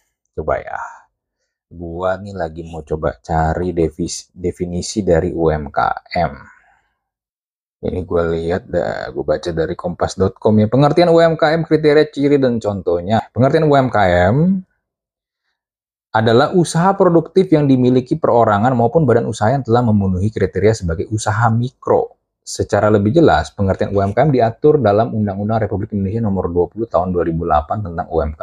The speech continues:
M. Dalam undang-undang tersebut disebutkan bahwa U M K M adalah sesuai dengan jenis us-, usaha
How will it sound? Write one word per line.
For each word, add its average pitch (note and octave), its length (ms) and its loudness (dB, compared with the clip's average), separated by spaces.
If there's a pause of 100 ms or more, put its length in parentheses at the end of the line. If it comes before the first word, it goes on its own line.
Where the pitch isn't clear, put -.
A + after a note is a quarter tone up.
(160)
M. - 80 -14 (560)
Dalam A#2+ 300 2
undang-undang C#3 320 4
tersebut C#3 320 2
disebutkan G#2+ 400 0
bahwa G2 240 4
U D#3+ 80 6
M F3+ 160 2
K C#3+ 160 2
M E3 80 -2
adalah C#3 160 2
sesuai B2 840 2
dengan G#2+ 540 0
jenis A2 240 0
us-, - 260 -10
usaha A2 400 2